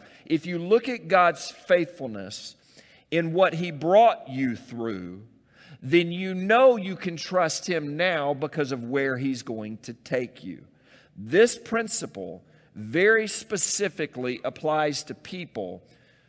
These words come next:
who trust God, who are part of His church, part of His family, and they receive something that everybody else doesn't receive. And I think it's pretty amazing to look at it this morning. Let's celebrate a couple of things real quick. Number one,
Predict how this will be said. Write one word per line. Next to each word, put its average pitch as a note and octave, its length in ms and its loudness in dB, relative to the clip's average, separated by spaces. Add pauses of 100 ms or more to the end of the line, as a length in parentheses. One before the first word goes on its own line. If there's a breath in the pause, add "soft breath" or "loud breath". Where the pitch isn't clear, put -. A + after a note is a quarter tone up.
(120)
who B2+ 140 -4
trust - 600 -2
God, A#2 340 0
who B2 120 -4
are A2+ 80 -2
part D#3+ 380 0
of D3+ 80 -4
His D3+ 140 -8
church, B2+ 380 -8
part C3+ 200 0
of B2 80 -4
His A#2 120 -12
family, G2 580 -10 (440 soft breath)
and A#2 180 -4
they C#3 120 2
receive C#3+ 520 -8
something A#2+ 540 -6
that G#2+ 120 -6
everybody C#3+ 760 -2
else G#2+ 300 -4
doesn't F#2+ 500 -10
receive. G#2 680 -12 (560 soft breath)
And B2 120 -8
I C3+ 40 -6
think D#3 140 -6
it's C3 100 -12
pretty D3 240 -8
amazing B2 480 -6
to A2 100 -12
look A#2 200 -8
at G#2+ 140 -4
it E2 60 -12
this G2+ 140 -14
morning. A2+ 200 -10
Let's - 120 -6
celebrate F3 380 2
a D3 60 -6
couple D3 260 -2
of C3 80 -6
things B2 280 -8
real A#2 140 -8
quick. - 300 -10 (420 loud breath)
Number F3+ 200 2
one, F#3+ 340 4